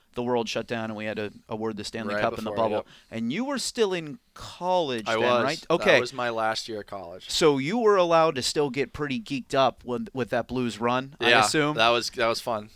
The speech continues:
Speaker 2: So it was just, just me and my six other roommates who couldn't care less.
Speaker 1: <laughs> They, they didn't care, but
Speaker 2: No.
Speaker 1: you were dialed in,
Speaker 2: I was
Speaker 1: invested.
Speaker 2: dial-, I was dialed in.
Speaker 1: That was an all-time run.
Speaker 2: Yeah.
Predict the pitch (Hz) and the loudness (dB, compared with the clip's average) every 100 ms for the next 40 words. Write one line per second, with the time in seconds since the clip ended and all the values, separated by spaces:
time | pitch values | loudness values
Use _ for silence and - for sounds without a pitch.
0 | - - 113 107 120 110 - - - - | -20 -14 -8 -6 -4 -6 -8 -18 -14 -2
1 | 135 135 139 135 139 131 117 110 - 123 | -2 -2 -4 -2 -2 0 -2 -2 -4 -2
2 | 123 113 113 117 107 101 117 104 107 110 | -2 -2 -4 -4 -6 -6 -8 -6 -6 -10
3 | 123 _ _ _ _ _ _ _ _ 127 | -16 _ _ _ _ _ _ _ _ -8
4 | 110 113 107 107 95 - - 190 190 190 | -8 -6 -4 -4 -6 -8 2 4 8 10
5 | 214 214 220 190 180 175 165 127 120 165 | 10 10 8 4 4 8 8 8 6 6
6 | 156 131 113 135 131 143 135 120 117 117 | 4 2 4 6 8 6 6 4 6 6
7 | 120 127 113 117 110 120 120 107 101 98 | 4 4 4 4 4 2 2 0 0 -4
8 | 95 101 _ 110 160 190 233 - 175 175 | -8 -10 _ 0 6 6 6 0 2 4
9 | 160 147 131 117 - 135 - - 123 123 | 6 2 0 -6 -6 -6 -6 0 4 6
10 | 139 147 147 _ _ _ - - - 151 | 6 4 -2 _ _ _ -18 -12 0 2
11 | 123 107 107 - _ - 120 107 107 - | 4 0 -10 -18 _ -8 -2 -2 -4 -8
12 | 110 104 | -2 0